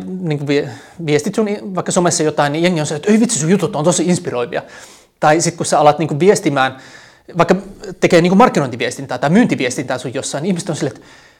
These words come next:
"wow, mä luin ton sun niin kuin myyntisivun läpi, ja vaikka mua oikeastaan ei tuo sun tuo-, tuote edes kiinnosta, niin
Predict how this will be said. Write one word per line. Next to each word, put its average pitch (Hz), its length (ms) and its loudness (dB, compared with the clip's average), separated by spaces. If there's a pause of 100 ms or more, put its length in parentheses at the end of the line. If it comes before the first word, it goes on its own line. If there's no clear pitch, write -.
(180)
"wow, 180 260 4
mä 143 100 0
luin 185 200 2
ton 156 160 0
sun 160 180 0
niin 147 120 -2
kuin 147 240 0 (400)
myyntisivun 170 580 2
läpi, 160 400 -2 (140)
ja 143 160 -4
vaikka 160 200 0
mua 170 160 2
oikeastaan 196 320 -2
ei 175 60 0
tuo 180 120 2
sun 185 160 -2
tuo-, 220 120 2
tuote 214 300 0
edes 139 120 -4
kiinnosta, 208 360 0 (320)
niin 165 220 -2